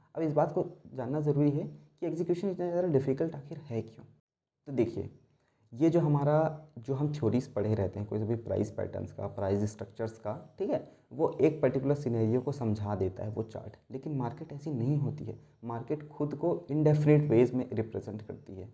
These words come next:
ठीक है। मार्केट कैसे बिहेव करेगी, वो लाइव मार्केट में जो इंसान ट्रेड लेता है, वही समझ सकता है कि ये खुद को अलग-अलग तरीके से रिप्रेजेंट करती है। And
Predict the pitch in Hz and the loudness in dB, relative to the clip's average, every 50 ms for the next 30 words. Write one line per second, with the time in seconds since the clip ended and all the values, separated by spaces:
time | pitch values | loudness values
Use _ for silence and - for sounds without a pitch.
0 | _ _ _ _ _ _ - 170 170 139 - - - _ _ _ - 113 113 110 | _ _ _ _ _ _ -16 -14 -14 -14 -14 -16 -20 _ _ _ -14 -12 -10 -10
1 | 110 - - 143 147 147 - - - - - _ _ _ _ _ _ _ - 131 | -10 -4 -2 -2 -2 -2 -4 -12 -16 -20 -20 _ _ _ _ _ _ _ -8 -8
2 | 131 - - 165 143 127 123 123 143 147 147 147 - 131 131 131 135 151 151 147 | -4 -2 -2 0 2 2 4 4 4 4 4 2 0 2 4 4 4 4 2 2
3 | 143 139 123 117 110 131 135 135 135 123 120 - - 131 131 - 139 131 123 127 | 2 0 2 2 2 2 2 0 -2 -6 -6 -8 -10 -12 -10 -8 -6 -6 -2 -2
4 | 131 131 123 127 131 131 131 127 - 123 123 120 123 117 117 139 143 135 117 113 | 0 0 -2 -2 -4 -8 -6 -6 -6 -6 -6 -6 -8 -8 -8 -6 -6 -6 -4 -4
5 | 120 131 131 117 107 107 104 104 - - - - - 107 110 123 147 147 151 151 | -4 -4 -4 -6 -4 -4 -4 -6 -8 -14 -16 -16 -14 -10 -8 -8 -6 -4 -4 -2
6 | 147 156 170 170 - 156 - - - - - - 139 143 151 165 170 170 170 - | 0 0 0 0 0 -2 -2 0 -2 -2 0 2 4 6 6 8 6 6 4 2
7 | 135 120 117 - 143 143 139 120 113 110 - - 95 - 110 101 - - - 101 | 0 0 0 -2 -2 -2 -2 -4 -4 -4 -6 -8 -10 -10 -12 -14 -14 -16 -20 -20
8 | _ - 107 110 - - - 131 135 123 104 - | _ -14 -14 -14 -12 -10 -6 -4 -2 -2 -2 -4